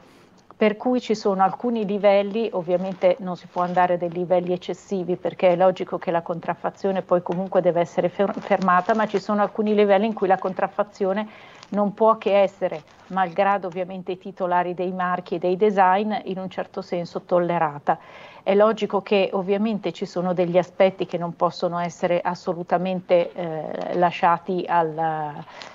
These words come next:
eh, semplicemente al, al mercato e che sono ad esempio tutte quelle aree nelle quali è necessario intervenire per tutelare anche la salute dei consumatori. Io preferisco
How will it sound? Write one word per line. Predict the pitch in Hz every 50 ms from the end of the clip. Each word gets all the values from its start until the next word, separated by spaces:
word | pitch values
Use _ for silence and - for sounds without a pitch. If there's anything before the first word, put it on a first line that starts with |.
| - - - - -
eh, | - - -
semplicemente | - - 185 175 - 185 - - 190 180 190 190 175 175 - 185 180
al, | - - 175 175 170
al | 170 165 165 175
mercato | 185 190 190 190 185 - 208 196 196 208 208 226 214 185
e | - 180
che | - - 175
sono | - - 180 175 175 185 180
ad | - 185 175 190
esempio | 185 185 190 175 175 175 - 202 190 190 190 - - -
tutte | - 202 196 - 190
quelle | 185 - 190 180 185 190 190
aree | 180 180 185 208 214 208
nelle | 190 185 175 170 170
quali | - - 180 175 180 180 180
è | 175
necessario | 170 175 185 180 - 185 - - 185 180 185
intervenire | 180 - - 185 175 196 214 202 180 185 190
per | 185 - -
tutelare | - - 185 - 185 175 180 180 185 185
anche | 185 180 - 190
la | 190 185
salute | 170 - - 190 202 240 233 - 180
dei | 175 175 170
consumatori. | - 180 175 165 - - 175 180 175 - - 170 160 156 165 180 - -
Io | 196 202 190
preferisco | - - - 180 - 180 185 202 208 190 - - - 185 170